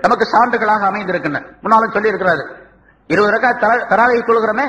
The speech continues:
ஸல்லல்லாஹு அலைஹி வஸல்லத்துடைய காலத்துல கிடையாது. ஹஜ்ரத் உமர் ரலியல்லாஹு தஆலா அன்ஹு அவர்கள் தான் இருபது ரக்காத் இதை நியமனம் செய்தார்கள். உமர் ரலியல்லாஹு தஆலா அன்ஹு அவர்கள் தொழச் சொன்னது அல்லாஹ், ரசூல் சொன்ன மாதிரி தான்,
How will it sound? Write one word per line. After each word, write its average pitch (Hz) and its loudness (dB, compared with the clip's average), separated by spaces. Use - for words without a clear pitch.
ஸல்லல்லாஹு 254 2
அலைஹி 240 -2
வஸல்லத்துடைய 226 -2
காலத்துல 202 0
கிடையாது. 175 0
ஹஜ்ரத் 240 4
உமர் 269 0
ரலியல்லாஹு 269 0
தஆலா 254 0
அன்ஹு 240 -4
அவர்கள் 226 -2
தான் 262 0
இருபது 240 0
ரக்காத் 240 -2
இதை 254 6
நியமனம் 247 -4
செய்தார்கள். 175 -2
உமர் 233 4
ரலியல்லாஹு 302 -2
தஆலா 277 2
அன்ஹு 262 -2
அவர்கள் 254 -2
தொழச் 262 0
சொன்னது 254 0
அல்லாஹ், 240 -2
ரசூல் 220 -2
சொன்ன 233 0
மாதிரி 214 -2
தான், - -8